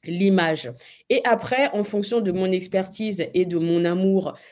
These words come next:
pour, euh, la communication verbale, la communication non verbale, le paraverbal,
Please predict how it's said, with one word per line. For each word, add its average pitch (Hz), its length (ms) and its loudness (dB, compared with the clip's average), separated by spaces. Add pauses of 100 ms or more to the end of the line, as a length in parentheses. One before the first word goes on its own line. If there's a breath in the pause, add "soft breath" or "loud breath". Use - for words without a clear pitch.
(180 loud breath)
pour, 185 280 0
euh, 156 480 2
la 156 160 -2
communication 196 680 0
verbale, 156 460 -2
la 147 80 -2
communication 160 560 -4
non 156 140 -2
verbale, 147 440 -6
le 143 100 -8
paraverbal, 160 760 -2